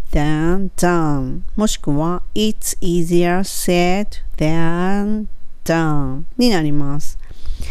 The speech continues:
でね、日常的にまあいろんな場面で少なからずね、起きることなんですが、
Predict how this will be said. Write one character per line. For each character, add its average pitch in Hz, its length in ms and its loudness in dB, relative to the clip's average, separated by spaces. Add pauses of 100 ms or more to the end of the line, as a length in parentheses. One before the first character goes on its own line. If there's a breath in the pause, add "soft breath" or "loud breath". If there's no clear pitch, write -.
(280 loud breath)
で 202 100 2
ね、 202 160 2
日 226 360 0
常 330 180 2
的 294 220 2
に 262 100 6
ま 247 140 4
あ 190 40 -2
い 156 140 0
ろ 175 160 0
ん 175 80 0
な 175 100 -2
場 202 140 -4
面 202 260 2
で 190 100 0
少 - 260 0
な 190 200 0
か 247 180 -2
ら 208 100 -2
ず 151 180 -4
ね、 151 320 0 (260)
起 165 540 2 (100)
き - 40 -8
る 165 520 2
こ 196 180 -2
と 160 140 4
な 143 160 0
ん 139 60 0
で 135 140 0
す 143 200 -8
が、 156 300 -2